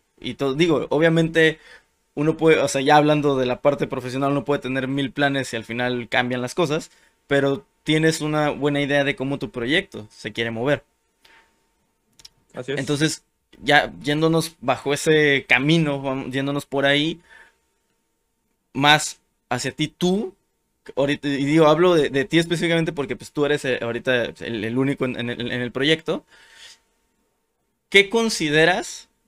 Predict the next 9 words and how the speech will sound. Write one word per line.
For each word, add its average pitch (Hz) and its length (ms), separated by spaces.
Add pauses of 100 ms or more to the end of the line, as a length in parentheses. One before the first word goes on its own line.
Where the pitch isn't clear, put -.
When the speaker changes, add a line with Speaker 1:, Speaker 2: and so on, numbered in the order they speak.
(640)
Speaker 1:
así 151 880
totalmente, 147 640
qué 156 120
consideras 147 440
que 151 100
es 131 100
lo 135 200
que 131 220
hace 143 500